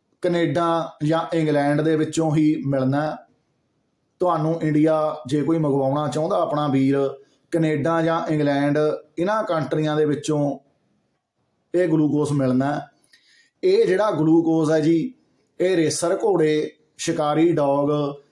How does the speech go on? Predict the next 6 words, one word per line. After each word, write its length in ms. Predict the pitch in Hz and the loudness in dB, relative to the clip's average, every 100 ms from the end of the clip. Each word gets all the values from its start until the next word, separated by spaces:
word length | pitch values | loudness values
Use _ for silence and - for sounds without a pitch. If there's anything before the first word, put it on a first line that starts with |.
| _ - | _ -4
ਜਿਹੜੇ 340 | 160 202 196 - - | -2 0 -2 -4 -4
ਮੁਰਗਬਾਜ਼ੀ 640 | 147 143 135 151 151 147 | -2 0 0 0 0 2
ਦਾ 120 | 151 147 | 2 0
ਸ਼ੌਂਕ 340 | 151 143 139 | -2 -2 -2
ਕਰਦੇ 340 | 143 139 143 143 | -2 -2 -2 0
ਨੇ, 140 | 143 | 0